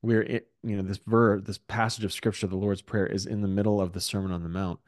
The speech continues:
If you read the Sermon on the Mount, it really does flip a lot of things upside down. Jesus, Jesus took all the Old Testament realities and the law and all that stuff,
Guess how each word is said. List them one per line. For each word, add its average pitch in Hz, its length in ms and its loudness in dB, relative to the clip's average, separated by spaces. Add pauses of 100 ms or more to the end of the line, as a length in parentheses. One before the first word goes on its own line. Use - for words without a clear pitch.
(440)
If 120 160 -4
you 139 100 4
read 139 200 4
the 131 100 4
Sermon 120 320 2
on 95 100 0
the 87 60 -2
Mount, 104 340 0
it 113 180 -2
really 139 220 4
does 113 200 2
flip - 360 -4
a 113 40 -4
lot 101 180 2
of 95 80 -4
things 95 180 -6
upside 92 280 -4
down. 95 260 -2
Jesus, 143 600 4 (840)
Jesus 160 440 4
took - 340 0
all 135 220 6
the 160 160 4
Old 143 200 2
Testament 113 680 -2 (1000)
realities 101 720 4
and 95 160 -8
the 95 60 0
law 113 520 2
and 98 120 -6
all 101 140 -2
that 95 200 -4
stuff, - 440 -4